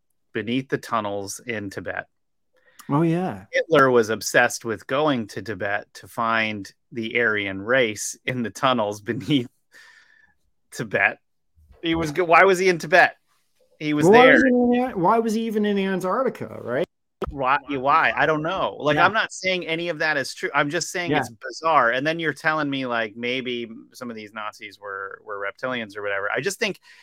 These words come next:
Speaker 1: that just knowing that all of those things were there and that there's this claim is just bizarre, right?
Speaker 2: Right,
Speaker 1: Like,
Speaker 2: right. And, and
Speaker 1: of course,
Speaker 2: then
Speaker 1: we don't know, but it's
Speaker 2: Right.
Speaker 1: weird.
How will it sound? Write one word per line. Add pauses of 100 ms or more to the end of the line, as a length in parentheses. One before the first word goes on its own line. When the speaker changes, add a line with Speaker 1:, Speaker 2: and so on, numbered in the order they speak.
(360)
Speaker 1:
that
just
knowing
that
all
of
those
things (420)
were
there
and
that (540)
there's
this
claim
is
just
bizarre,
right?
Speaker 2:
Right,
Speaker 1:
Like,
Speaker 2:
right.
And,
and
Speaker 1:
of
course,
Speaker 2:
then
Speaker 1:
we
don't
know, (200)
but
it's
Speaker 2:
Right.
Speaker 1:
weird.